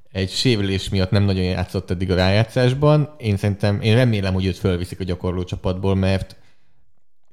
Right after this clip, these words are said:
szerintem passzsietetésben egyből ő lenne a legjobb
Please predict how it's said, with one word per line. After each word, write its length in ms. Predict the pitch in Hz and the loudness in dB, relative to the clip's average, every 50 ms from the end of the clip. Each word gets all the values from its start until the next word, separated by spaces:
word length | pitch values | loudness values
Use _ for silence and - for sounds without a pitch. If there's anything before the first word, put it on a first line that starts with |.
| - - | -20 -10
szerintem 560 | - 110 104 104 107 104 - 110 107 107 104 - - - | -2 2 4 4 6 6 6 4 4 4 2 0 -2 2
passzsietetésben 960 | - 110 113 - - - 120 110 - 117 - - 110 107 110 123 113 110 98 - | 4 4 4 4 2 2 2 2 2 0 0 2 0 2 4 2 2 2 0 0
egyből 320 | - 127 123 110 98 101 95 | 2 2 2 2 2 2 2
ő 100 | 92 92 | 4 2
lenne 220 | 95 95 95 95 | 4 2 2 2
a 60 | 95 | 2
legjobb 420 | 98 104 101 92 90 92 90 87 | 4 2 2 2 2 2 0 2